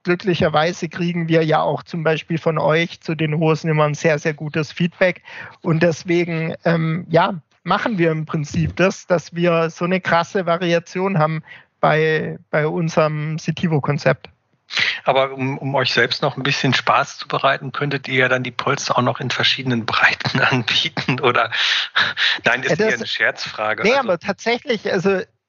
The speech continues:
Speaker 1: im Prinzip tun wir das ja sogar.
Speaker 2: Mhm.
Speaker 1: Also wenn man jetzt mal von dem Setivo-Konzept ausgeht, ähm, oder generell bei einem Polster bei uns,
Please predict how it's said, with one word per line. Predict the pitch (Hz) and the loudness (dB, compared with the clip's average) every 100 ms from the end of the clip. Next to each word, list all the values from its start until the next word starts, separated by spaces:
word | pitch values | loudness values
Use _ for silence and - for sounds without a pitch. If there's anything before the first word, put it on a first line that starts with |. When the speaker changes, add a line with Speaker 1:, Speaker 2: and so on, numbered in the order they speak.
| _ | _
Speaker 1:
im | 233 190 | -4 0
Prinzip | 233 190 190 160 | 2 2 0 0
tun | 277 311 | -2 2
wir | 240 | 2
das | 165 135 | 2 -2
ja | 156 147 | -2 -4
sogar. | - 147 143 143 - - - - | -2 -2 0 -2 -4 -14 -20 -8
Speaker 2:
Mhm. | 123 | 0
Speaker 1:
Also | 147 160 196 185 - _ _ _ _ _ | 2 4 2 0 -4 _ _ _ _ _
wenn | 185 | -2
man | 208 | 0
jetzt | 214 214 | -2 0
mal | 190 | -2
von | 214 | 0
dem | 208 185 | -2 -2
Setivo-Konzept | 208 156 226 294 - 247 - 226 220 | -2 0 0 0 0 -2 2 0 0
ausgeht, | - 214 226 - 208 202 202 - | 0 0 0 -4 0 0 -2 -4
ähm, | 196 175 175 | 0 0 -2
oder | 175 170 156 | -2 0 2
generell | - 160 226 160 143 147 | 0 2 0 0 -2 -2
bei | 151 | -2
einem | 147 143 | -2 -4
Polster | - 160 165 - | 0 0 0 -2
bei | 156 156 156 | 0 2 2
uns, | 180 214 - | 0 -2 -4